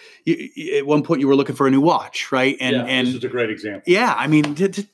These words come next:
Speaker 1: tell the,
Speaker 2: Yeah,
Speaker 1: tell the
Speaker 2: so
Speaker 1: audience
Speaker 2: I'm,
Speaker 1: that
Speaker 2: I'm,
Speaker 1: story. It's a
Speaker 2: okay,
Speaker 1: great
Speaker 2: so,
Speaker 1: story.
Speaker 2: so I, uh,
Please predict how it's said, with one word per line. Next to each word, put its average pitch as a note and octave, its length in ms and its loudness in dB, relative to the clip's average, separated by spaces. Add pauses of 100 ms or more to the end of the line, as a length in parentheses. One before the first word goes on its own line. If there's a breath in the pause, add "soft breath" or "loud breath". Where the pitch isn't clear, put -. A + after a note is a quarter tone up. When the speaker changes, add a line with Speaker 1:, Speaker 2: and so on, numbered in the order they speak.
(140)
Speaker 1:
tell A#3+ 180 -2
the, F3+ 100 -4
Speaker 2:
Yeah, D#3 100 2
Speaker 1:
tell G#3+ 120 4
the F3+ 80 0
Speaker 2:
so C#3+ 80 4
Speaker 1:
audience B2 220 0
Speaker 2:
I'm, - 40 -4
Speaker 1:
that C3 120 0
Speaker 2:
I'm, - 60 -2
Speaker 1:
story. A#2+ 260 -2
It's A2+ 140 -2
a C3+ 40 -2
Speaker 2:
okay, A#2 40 -6
Speaker 1:
great C3+ 220 2
Speaker 2:
so, B2+ 60 -4
Speaker 1:
story. A2 300 -2
Speaker 2:
so A#2+ 340 -6
I, A2 240 -4 (360)
uh, G2+ 380 -12